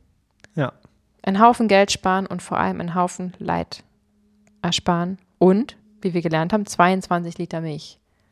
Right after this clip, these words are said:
Speaker 1: Crazy, die Zahl ist, äh, erschreckend, ja. Ja, was gibt's noch? Milchreis beispielsweise. Kann man sich ganz genauso mit einer Hafermilch machen. Und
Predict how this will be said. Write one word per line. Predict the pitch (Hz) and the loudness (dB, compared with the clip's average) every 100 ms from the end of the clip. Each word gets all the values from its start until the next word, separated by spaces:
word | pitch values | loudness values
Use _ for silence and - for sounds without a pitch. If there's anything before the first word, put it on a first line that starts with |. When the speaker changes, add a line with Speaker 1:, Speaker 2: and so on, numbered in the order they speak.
| _ - | _ -4
Speaker 1:
Crazy, | - 151 139 147 123 | 4 4 6 2 0
die | 135 | -2
Zahl | - 139 135 | 2 4 6
ist, | 131 - | 2 -4
äh, | 135 | -6
erschreckend, | 127 131 147 - 120 | -4 0 0 -2 -4
ja. | 123 127 _ _ _ _ _ _ _ | -6 -8 _ _ _ _ _ _ _
Ja, | 147 139 | 6 8
was | 139 - | 6 4
gibt's | 151 - | 2 4
noch? | 170 180 - - - | 4 4 2 -14 0
Milchreis | 160 196 - 123 123 123 - - _ | 4 4 2 0 0 0 -2 -8 _
beispielsweise. | 131 127 - 135 127 117 117 120 117 | 2 2 2 0 2 2 0 -4 2
Kann | 156 | 4
man | 147 | 4
sich | 139 - | 2 2
ganz | 160 185 220 - | 4 4 0 -2
genauso | 151 139 139 127 135 147 - - - | 2 4 4 6 4 4 0 -14 -4
mit | 135 139 | 0 2
einer | 113 | 4
Hafermilch | 156 - 127 123 135 | 4 6 2 2 2
machen. | 139 151 | 2 2
Und | 160 202 226 - | 2 2 2 -4